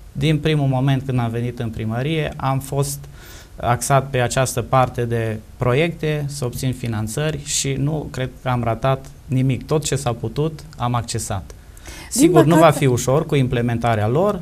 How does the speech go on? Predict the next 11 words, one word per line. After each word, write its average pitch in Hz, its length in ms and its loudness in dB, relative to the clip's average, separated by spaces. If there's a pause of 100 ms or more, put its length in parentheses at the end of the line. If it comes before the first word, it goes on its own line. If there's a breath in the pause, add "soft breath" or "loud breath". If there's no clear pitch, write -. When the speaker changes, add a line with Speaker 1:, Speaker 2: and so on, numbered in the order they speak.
Speaker 1:
dar 208 240 -2
cu - 100 -2
ajutorul 143 320 0
lui 123 80 0
Dumnezeu 120 480 -2
o 131 40 2
să - 140 -2
reușim 113 360 -2
și 101 100 -4
acest 95 320 -4
lucru. - 260 -8